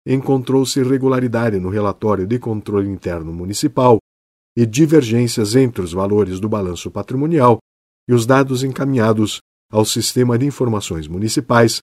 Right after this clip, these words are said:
a acompanhamento mensal do T C E. Na análise das contas de Inajá, foram feitas cinco indicações de irregularidade.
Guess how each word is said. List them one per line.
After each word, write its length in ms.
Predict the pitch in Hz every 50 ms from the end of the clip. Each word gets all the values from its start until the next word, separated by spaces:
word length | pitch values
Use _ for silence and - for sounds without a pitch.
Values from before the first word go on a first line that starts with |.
| _ _ _
a 120 | - 110 127
acompanhamento 880 | 139 - - 139 131 123 - 131 127 120 117 120 123 120 117 - 123
mensal 500 | 131 135 131 120 - - 120 113 117 117
do 140 | 113 127 131
T 180 | 127 - 104
C 340 | - - - 95 95 98 92
E. 20 | 80 - _ _ _ _ _ _ _ _ _ _ _ _ _ _ _ _ _ _ _ _
Na 160 | 104 104 101
análise 580 | 101 95 98 110 - 113 107 95 87 80 87 85
das 180 | 87 92 87 -
contas 440 | - 117 117 113 101 95 90 80
de 100 | 78 85
Inajá, 420 | 87 92 110 123 120 127 131 131 123 - _ _ _ _ _ _ _ _ _ -
foram 200 | 135 139 143 135
feitas 360 | - - 143 135 - 139 127
cinco 300 | - - 135 139 135 -
indicações 600 | 143 131 127 127 139 131 120 - 127 123 127 117
de 100 | 120 135
irregularidade. 920 | 127 120 120 131 127 123 123 123 120 120 113 113 120 123 117 101 80 76